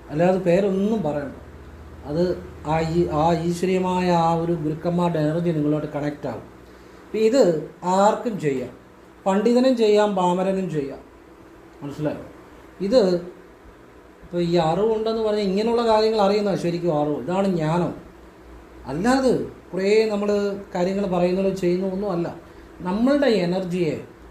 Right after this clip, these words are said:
ഈശ്വരീയമായ എനർജിയുമായിട്ട് കണക്ട് ചെയ്യുന്നതാണ് യഥാർത്ഥ വിദ്യ. അതറിയുന്നതാണ് യഥാർത്ഥ അറിവ്.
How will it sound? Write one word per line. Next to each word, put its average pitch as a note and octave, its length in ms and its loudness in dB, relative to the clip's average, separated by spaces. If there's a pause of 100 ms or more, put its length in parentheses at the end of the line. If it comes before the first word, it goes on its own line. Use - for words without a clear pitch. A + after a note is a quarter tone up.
(120)
ഈശ്വരീയമായ A#3+ 640 0
എനർജിയുമായിട്ട് F#3 680 0 (140)
കണക്ട് A3+ 320 0
ചെയ്യുന്നതാണ് F3+ 380 2
യഥാർത്ഥ D#3+ 380 -2
വിദ്യ. C3+ 280 -6 (640)
അതറിയുന്നതാണ് A3+ 680 4
യഥാർത്ഥ G3 320 2
അറിവ്. C#3+ 320 -2